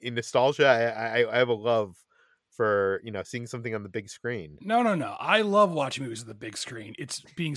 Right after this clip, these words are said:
Speaker 1: You
Speaker 2: surrounded
Speaker 1: say
Speaker 2: by
Speaker 1: people.
Speaker 2: people I don't like. So <laughs> if I can see, see a movie on a big screen in a completely empty theater, I love it. But if there's people there,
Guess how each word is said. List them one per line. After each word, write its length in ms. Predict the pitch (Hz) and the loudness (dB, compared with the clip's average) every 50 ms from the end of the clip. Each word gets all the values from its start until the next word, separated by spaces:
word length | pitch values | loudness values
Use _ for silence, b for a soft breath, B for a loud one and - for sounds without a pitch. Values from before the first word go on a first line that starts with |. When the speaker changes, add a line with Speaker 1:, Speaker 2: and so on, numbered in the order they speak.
| - - | -4 -4
Speaker 1:
You 100 | 160 165 | 0 0
Speaker 2:
surrounded 140 | 165 151 143 | 0 2 4
Speaker 1:
say 100 | 160 147 | 4 4
Speaker 2:
by 60 | 131 | 4
Speaker 1:
people. 320 | - - 160 151 - 214 202 | 2 0 -2 2 2 2 2
Speaker 2:
people 300 | - 180 143 120 110 107 | 2 0 -2 -2 -2 -4
I 120 | 104 107 | -6 -6
don't 260 | 107 113 107 98 90 | -6 -6 -8 -8 -8
like. 300 | 92 - - - 349 330 | -6 -6 0 0 0 0
So 460 | - 339 - 151 131 123 117 110 104 _ - _ _ | 0 -2 -2 0 0 -2 -2 -6 -8 _ -20 _ _
<laughs> 180 | _ _ _ - | _ _ _ -14
if 140 | 143 - 196 | -2 4 6
I 100 | 202 202 | 6 6
can 220 | 208 202 196 151 | 6 4 2 2
see, 220 | - - 240 - - B B B B B B B | 2 2 2 2 2 B B B B B B B
see 120 | - 254 | -2 2
a 60 | 226 233 | 4 4
movie 160 | 233 226 208 | 6 6 6
on 100 | 190 165 | 6 4
a 60 | 156 | 4
big 260 | 123 180 190 185 156 | 4 4 4 4 4
screen 340 | - - - 220 202 190 175 | 0 0 2 2 2 2 2
in 100 | 160 151 | 0 -2
a 60 | 139 | -4
completely 560 | - 143 143 127 - - 202 208 190 180 170 170 | -6 -6 -10 -10 -8 -6 -4 -4 -2 0 0 0
empty 220 | 170 - 160 143 | 0 0 -4 -10
theater, 460 | 131 - 202 208 190 143 127 123 120 127 | -8 -4 -2 -2 -2 0 -2 -4 -4 -4
I 200 | 131 143 139 143 | -4 -4 -2 -2
love 380 | 143 139 151 160 175 170 127 | -4 -4 -4 -2 -2 -2 -4
it. 200 | - - - - - - | -6 -12 -14 -14 -6 -4
But 240 | 135 123 123 - | -4 -4 -4 -8
if 120 | 123 - - | -10 -12 -10
there's 180 | - 127 117 - | -10 -10 -10 -10
people 400 | _ - 196 214 - 139 127 117 | _ -4 -4 -2 -2 -4 -6 -6
there, 420 | 104 101 101 95 95 98 98 92 | -8 -10 -8 -8 -10 -10 -10 -14